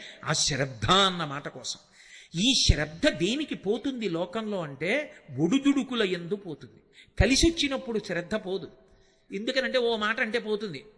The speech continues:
"అంతా భగవంతుడు అనుగ్రహం అండి, ఏదో పైకి వచ్చాను."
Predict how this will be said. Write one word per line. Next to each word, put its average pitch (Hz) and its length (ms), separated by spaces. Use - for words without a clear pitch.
"అంతా 151 220
భగవంతుడు 143 480
అనుగ్రహం 127 380
అండి, 127 240
ఏదో 151 140
పైకి - 280
వచ్చాను." - 280